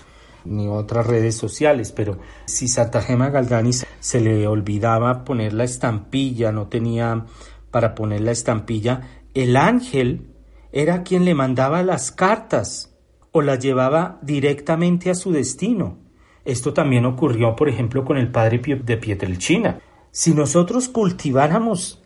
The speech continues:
esta relación con el ángel, no viviríamos en crisis cuando se va la señal del internet, cuando se acaban los minutos.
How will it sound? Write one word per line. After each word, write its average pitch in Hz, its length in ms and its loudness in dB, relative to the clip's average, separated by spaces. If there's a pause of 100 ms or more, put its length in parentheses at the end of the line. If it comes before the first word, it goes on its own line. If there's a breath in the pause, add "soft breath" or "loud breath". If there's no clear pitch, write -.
(120)
esta 143 360 0
relación 156 540 2
con 185 180 -2
el 160 120 2
ángel, 123 480 0 (540)
no 156 180 4
viviríamos 202 920 0 (360)
en 139 240 -2
crisis 175 720 2 (320)
cuando 143 260 4
se 135 140 0
va 147 140 6
la 190 100 2
señal 175 640 0
del 196 180 2
internet, 180 760 -2 (720 loud breath)
cuando 139 280 4
se 135 100 -2
acaban 160 380 0
los 190 120 -2
minutos. 160 720 0